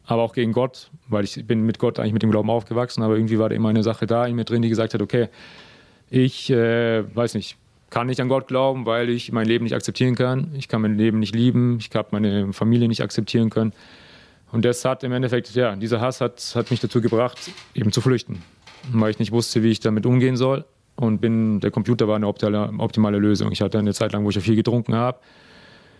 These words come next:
Wieso? Weil ich halt gemerkt hab, wenn ich getrunken hab, bin ich, bin ich irgendwie, be-, <clears throat> geht's mir besser, ich bin freier.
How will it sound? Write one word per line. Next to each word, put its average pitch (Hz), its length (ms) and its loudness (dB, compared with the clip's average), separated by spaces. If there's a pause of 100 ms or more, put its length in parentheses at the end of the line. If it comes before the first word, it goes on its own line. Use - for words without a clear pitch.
(460)
Wieso? 127 360 4
Weil 123 120 0
ich 120 80 -4
halt 123 120 -4
gemerkt 123 300 0
hab, 113 80 -2
wenn 120 80 2
ich 117 80 -4
getrunken 127 360 0
hab, 131 260 -2
bin 123 100 -4
ich, - 160 -6
bin 123 100 0
ich 113 80 -2
irgendwie, 117 460 2
be-, 110 220 -2
<clears throat> - 40 -4 (280)
geht's 123 180 0
mir 120 100 2
besser, 120 240 0
ich - 60 -4
bin 113 120 0
freier. 113 400 -2